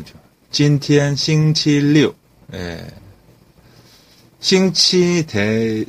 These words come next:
그 대신에 리바이라는 표현을 씁니다. 리바이,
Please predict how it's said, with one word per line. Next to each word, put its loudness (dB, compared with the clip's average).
그 -2
대신에 0
리바이라는 -2
표현을 -6
씁니다. -10
리바이, -2